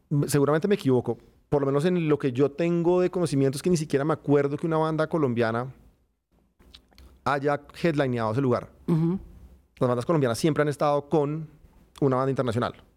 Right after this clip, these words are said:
Speaker 1: y le abren a una banda internacional.
Speaker 2: ¿Cuál
Speaker 1: Eh,
Speaker 2: es el artista que más boletas vende, el artista colombiano, en ese sector alternativo? O por lo menos que usted haya tenido la oportunidad de promover y que diga,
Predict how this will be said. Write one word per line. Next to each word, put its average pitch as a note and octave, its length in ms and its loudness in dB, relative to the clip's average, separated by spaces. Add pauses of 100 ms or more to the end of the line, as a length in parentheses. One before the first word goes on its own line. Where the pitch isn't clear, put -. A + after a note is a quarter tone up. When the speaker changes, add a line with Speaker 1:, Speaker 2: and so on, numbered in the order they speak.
Speaker 1:
y C#3+ 100 2
le A#2+ 160 2
abren B2 340 0
a C3 40 -2
una A#2 120 -2
banda A#2+ 180 0
internacional. A2+ 460 -4 (1300)
Speaker 2:
¿Cuál G#3 140 2
Speaker 1:
Eh, - 40 -2
Speaker 2:
es A3 80 -6
el C#4 80 0
artista E3+ 420 -2
que F3+ 140 -4
más E3 500 0 (120)
boletas F3 500 0
vende, C#3 220 0
el C3+ 100 0
artista D#3 400 -4
colombiano, B2+ 560 0 (240)
en D#3+ 180 0
ese D#3+ 180 -2
sector D3+ 400 -4 (420)
alternativo? C3 720 -4 (920)
O C#3 100 -4
por C#3+ 140 -2
lo C#3 100 0
menos C3+ 260 -4
que - 80 0
usted C#3+ 200 -2
haya C3 240 -2
tenido C3+ 260 2
la C3 100 0
oportunidad A#2 580 -2
de B2+ 180 -4
promover D#3 580 0 (640)
y D3 100 -2
que C#3 240 -2
diga, B2 380 -4